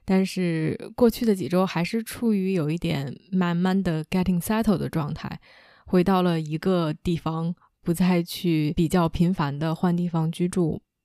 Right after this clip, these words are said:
也是这个月开始形成更规律的自己每天生活中的 routine，去跑步，去举铁，去冥想，有着更正常的生活的和工作的节奏，见见朋友，吃吃饭。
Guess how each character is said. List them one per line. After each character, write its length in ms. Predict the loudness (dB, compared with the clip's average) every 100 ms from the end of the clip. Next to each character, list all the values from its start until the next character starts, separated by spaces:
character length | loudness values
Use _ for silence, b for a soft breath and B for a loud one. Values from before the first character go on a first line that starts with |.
| _ _ _
也 160 | -2 -2
是 140 | 0
这 100 | 2
个 100 | 4
月 140 | 4
开 260 | 2 0 -2
始 320 | -4 -6 -8
形 220 | -4 -2
成 320 | -2 -4 -4 -4
更 380 | 0 0 0
规 260 | 2 4 4
律 180 | 4 4
的 300 | 2 -4 -6
自 160 | -6
己 160 | -4 -2
每 160 | -2 -2
天 220 | -2 -2
生 180 | -2 -2
活 140 | -2
中 180 | -2 -4
的 100 | -4
routine， 720 | -4 -6 -4 -2 -2 -6 -10
去 200 | -8 -8
跑 200 | -6 -8
步， 300 | -6 -4 -4
去 180 | -6 -10
举 200 | -6 -4
铁， 360 | 0 -2 -2 -8 b b
去 140 | -4 0
冥 220 | 0 -2
想， 380 | -2 -4 -6 -10 b b b b
有 180 | -2 0
着 120 | 0
更 260 | 2 4 4
正 240 | 4 4
常 380 | 4 0 -4 -4
的 320 | -2 -4 -4 -4
生 240 | 4 6
活 240 | 4 0 -4
的 180 | -4 -4
和 160 | -4
工 220 | 0 2
作 140 | 4 4
的 120 | 2
节 220 | -4 -6
奏， 340 | -2 -2 -2 -8 -16 _
见 160 | 0 2
见 160 | 2
朋 240 | -2 -2 -2
友， 300 | -2 -2 -6
吃 180 | -6 -6
吃 140 | -6
饭。 480 | -2 0 0 -4